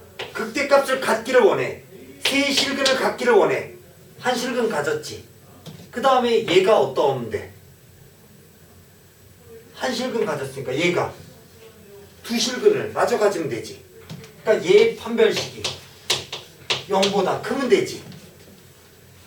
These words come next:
자, 근데 이걸로 끝내면 안 돼. 이걸로 끝내면 안 되고 얘가 만약에 X 마이너스 일의 인수를 이렇게 가져봐봐. 그러면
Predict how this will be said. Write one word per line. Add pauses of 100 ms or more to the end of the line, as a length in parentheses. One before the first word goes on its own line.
(140)
자, (160)
근데 (260)
이걸로
끝내면
안
돼. (800)
이걸로
끝내면
안
되고 (640)
얘가
만약에 (560)
X
마이너스
일의
인수를
이렇게
가져봐봐. (1160)
그러면